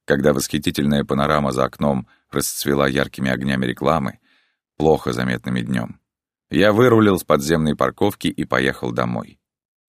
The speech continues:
Мне не нужно было думать, куда и когда свернуть. Руки сами поворачивали руль, так как нынешний я прекрасно знал дорогу. Чудом миновав традиционные вечерние пробки,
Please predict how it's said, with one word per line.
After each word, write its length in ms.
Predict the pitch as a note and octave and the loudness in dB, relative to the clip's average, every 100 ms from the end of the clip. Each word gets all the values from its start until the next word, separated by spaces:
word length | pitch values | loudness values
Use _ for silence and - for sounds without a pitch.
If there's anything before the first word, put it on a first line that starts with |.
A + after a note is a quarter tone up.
| - | -2
Мне 260 | E2+ A2+ | 2 4
не 120 | A#2+ B2 | 4 2
нужно 340 | C3+ A2 E2+ | 2 0 0
было 260 | D2 C2+ B1 | 0 -2 -2
думать, 420 | C2 G2 D#2 - | 0 0 0 -4
куда 460 | - B1+ D2+ F2 | -8 0 2 4
и 80 | D#2 | 2
когда 440 | - B1+ B1 D2+ D2 | 0 -4 0 2 2
свернуть. 600 | - C#2 C2 C2+ B1 - _ - | -2 -4 -4 -4 -6 -14 _ 0
Руки 320 | A#2 C#3 B2 | 4 4 4
сами 360 | A2 A#2+ A#2 F#2 | 2 2 2 0
поворачивали 640 | - C#2 C#2+ C#2 B1+ A#1+ | 0 2 4 2 -2 -2
руль, 260 | B1 E2+ F#2 _ _ _ | 0 2 0 _ _ _
так 180 | C#2+ D2 | -4 -2
как 200 | C2+ - | -2 -2
нынешний 520 | D#2 F2+ D#2 - C#2+ | 0 0 0 -2 -2
я 200 | C#2 C2+ | 0 0
прекрасно 640 | - - - G#2+ A#2 D2+ C#2+ | 0 -4 0 0 0 -2 -4
знал 400 | C2 D2+ B1+ A#1 | 0 0 0 -2
дорогу. 480 | B1 A#1+ G#1+ - - _ _ _ _ _ _ _ _ - | -2 -4 -6 -12 -20 _ _ _ _ _ _ _ _ -6
Чудом 440 | - A#2+ G2+ D#2+ | 0 4 4 2
миновав 480 | E2 E2+ F2 D2 - _ _ _ - | 2 4 4 2 -2 _ _ _ -2
традиционные 800 | F#2+ F2+ F2+ - F#2 D#2+ D2 C2+ | 2 2 2 2 2 2 0 0
вечерние 500 | C#2 C#2+ C2 B1+ B1 | 0 -2 -2 -4 -2
пробки, 480 | G#2+ A#2 - G#2+ | 0 0 2 0